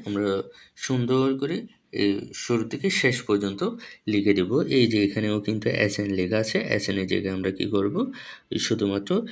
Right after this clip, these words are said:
যে কম্পোজিশনটা আসবে, সেই কম্পোজিশনের নামটি এখানে লিখে দেব, এখানেও লিখে দেব। আর বাকিগুলো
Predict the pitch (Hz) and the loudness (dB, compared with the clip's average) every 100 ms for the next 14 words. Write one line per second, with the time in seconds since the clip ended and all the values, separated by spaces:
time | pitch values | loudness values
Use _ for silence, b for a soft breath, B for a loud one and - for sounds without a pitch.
0 | B - 110 107 104 98 98 98 101 104 | B -2 -2 0 0 0 0 0 0 -2
1 | 98 95 95 156 180 110 104 98 95 95 | 0 0 2 0 0 -2 -2 -4 -2 -4
2 | 95 117 165 180 104 95 92 196 - B | -4 -4 -2 -2 -2 -2 -2 -2 -2 B
3 | B B - 104 104 101 95 95 107 107 | B B -6 -4 -4 -4 -2 -4 -2 -4
4 | 104 226 240 B B B _ - 127 117 | -2 -2 -2 B B B _ 0 2 2
5 | 101 92 87 92 85 85 80 B B 104 | 2 2 0 -2 -4 -6 -10 B B -4
6 | 104 92 98 101 139 147 147 | -2 0 0 0 0 0 0